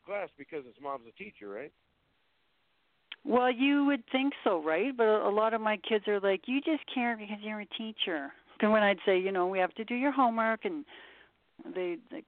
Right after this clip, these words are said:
Speaker 2: "Stop, stop it." And I'd be like, "This, this isn't up to snuff." You know, and they're like, "We're handing it in like that." <laughs> Like, they're just, it almost worked the opposite. Because I
Speaker 1: Now
Speaker 2: was
Speaker 1: the
Speaker 2: a teacher, they thought that's all I cared about.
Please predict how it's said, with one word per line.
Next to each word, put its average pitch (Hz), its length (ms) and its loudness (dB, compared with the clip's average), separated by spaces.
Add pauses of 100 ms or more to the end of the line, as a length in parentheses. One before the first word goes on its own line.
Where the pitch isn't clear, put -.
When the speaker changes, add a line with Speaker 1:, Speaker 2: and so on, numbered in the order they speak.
(120)
Speaker 2:
"Stop, 285 320 2 (180)
stop 240 280 -6
it." 214 260 -2
And 175 160 -4
I'd 160 140 -2
be 170 100 -4
like, 165 220 -4
"This, 196 140 2 (200)
this 180 200 -2
isn't 214 280 0
up 220 180 2
to 247 100 0 (120)
snuff." 185 300 4 (520)
You 180 80 -6
know, 175 120 2
and 175 80 0
they're 180 80 2
like, 180 180 4
"We're 247 140 4
handing 269 380 4
it 233 120 4
in 226 140 2
like 190 220 2
that." 160 200 -2
<laughs> 180 40 -2
Like, 196 100 -2
they're 226 220 0
just, - 260 -2 (440)
it 220 100 4
almost 220 340 2
worked 185 300 -2
the 156 120 -4
opposite. 151 540 -2 (1120)
Because 185 380 0
I 185 40 6
Speaker 1:
Now 214 100 4
Speaker 2:
was 170 80 0
Speaker 1:
the 214 140 -4
Speaker 2:
a 185 40 -14
teacher, 160 340 -8
they 156 220 0
thought 160 220 0
that's 160 220 -6
all 156 140 -4
I 147 80 -8
cared 156 300 -10
about. 147 260 -14